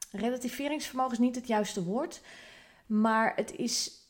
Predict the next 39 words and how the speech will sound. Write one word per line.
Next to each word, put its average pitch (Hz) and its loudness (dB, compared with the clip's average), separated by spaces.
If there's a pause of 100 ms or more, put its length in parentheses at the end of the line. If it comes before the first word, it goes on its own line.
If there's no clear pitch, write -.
(720)
er 240 6
zijn 254 6
niet 302 2
zo 262 2
heel 247 8
veel 254 -2
dingen 233 4
waar 214 4
ik 214 -2
zo 190 6
van 226 0
de 180 2
rel 180 4
van 180 0
raak. 165 2
Hè? 220 0
Tenzij 190 4
er 180 4
natuurlijk 185 0
iemand 180 0
dicht 180 -6
bij 190 -2
mij 175 2 (640)
komt 220 -2
te 208 -2
overlijden 226 2
of 214 -4
er 202 -4
is 196 -4
iets - -8
vreselijks. 226 0
Ja, 196 -2
dan, 190 2
dan 196 -2
komt 208 -6
dat 196 0
heel 202 2
hard 175 0
binnen. 208 0